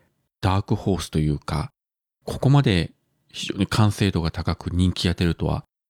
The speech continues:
思われてなかった作品なんですが、えっと、これですね、えー、桜井のりおによる漫画原作がありまして、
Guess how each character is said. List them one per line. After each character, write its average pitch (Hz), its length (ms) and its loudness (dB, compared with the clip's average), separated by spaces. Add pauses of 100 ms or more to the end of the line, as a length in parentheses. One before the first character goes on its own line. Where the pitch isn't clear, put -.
(140)
思 98 280 2
わ 107 120 4
れ 92 80 0
て 78 160 -4
な 78 160 -2
か 98 140 2
っ - 60 0
た - 140 -4
作 - 240 -4
品 82 220 2
な 80 160 2
ん 78 80 -4
で 78 100 0
す - 160 -4
が、 80 280 0 (840)
え 117 180 6
っ - 20 0 (360)
と、 120 220 0 (400)
こ 135 160 2
れ 147 220 4
で 117 100 2
す - 140 -6
ね、 87 340 4
え 82 240 4
ー、 - 20 0
桜 165 420 4
井 113 60 4
の 92 140 4
り 92 160 4
お 90 120 4
に 87 260 4
よ 85 100 4
る 87 120 2
漫 87 480 2
画 87 280 0 (240)
原 87 160 2
作 - 260 -4
が 80 60 2
あ 80 60 2
り 80 80 -2
ま 80 140 0
し - 100 -4
て、 - 240 -2